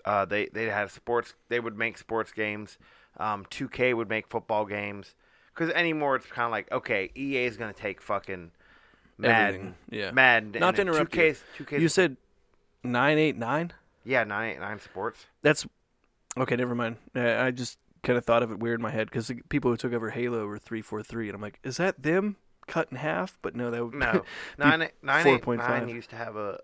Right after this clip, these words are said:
Speaker 1: they used to make, like, it used to be like, okay, E A would make Madden, and then two K would make a football game. They're like, two K Football, like, two thousand five, and there was, um,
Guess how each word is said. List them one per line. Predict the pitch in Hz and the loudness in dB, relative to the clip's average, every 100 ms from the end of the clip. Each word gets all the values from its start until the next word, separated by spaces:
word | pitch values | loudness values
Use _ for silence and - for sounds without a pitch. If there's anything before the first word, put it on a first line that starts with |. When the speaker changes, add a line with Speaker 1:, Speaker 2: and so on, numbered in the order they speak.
| _ | _
Speaker 1:
they | 123 123 | -8 -6
used | 123 | -8
to | 123 | -6
make, | 123 113 - | -6 -6 -6
like, | - - | -4 -4
it | - | -2
used | 135 135 | -6 -6
to | - | -6
be | 135 | -4
like, | 107 101 _ _ _ | -4 -6 _ _ _
okay, | 120 - 107 | -6 -2 -2
E | 107 123 | -4 -2
A | 123 | 0
would | 117 107 | -2 -4
make | 101 - | -10 -6
Madden, | 110 107 107 107 - _ - | -4 -2 -6 -12 -20 _ -14
and | 107 113 | -10 -8
then | 104 | -8
two | 95 135 | -10 -12
K | 120 117 110 | -6 -4 -4
would | 107 | -4
make | 107 | -10
a | - | -10
football | - 110 101 | -10 -8 -6
game. | 92 95 | -8 -10
They're | 90 | -12
like, | 82 87 - | -12 -12 -12
two | 127 | -14
K | - 98 | -10 -10
Football, | 101 - 90 85 82 _ | -10 -10 -8 -8 -10 _
like, | 95 92 | -12 -12
two | - | -12
thousand | 104 98 87 | -6 -6 -8
five, | - 101 104 104 - - - - | -8 -4 -4 -6 -12 -20 -20 -18
and | 107 104 | -14 -12
there | 104 104 98 | -10 -8 -8
was, | 101 95 | -8 -10
um, | 92 87 82 | -10 -12 -16